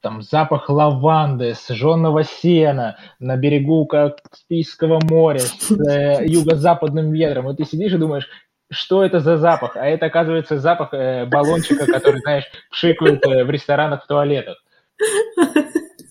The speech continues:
Speaker 2: Ой, <laughs> жженое сено и лаванда.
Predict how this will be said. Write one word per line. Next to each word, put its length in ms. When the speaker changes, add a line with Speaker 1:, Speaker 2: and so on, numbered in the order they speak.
Speaker 2:
Ой, 320
<laughs> 540
жженое 380
сено 300
и 100
лаванда. 640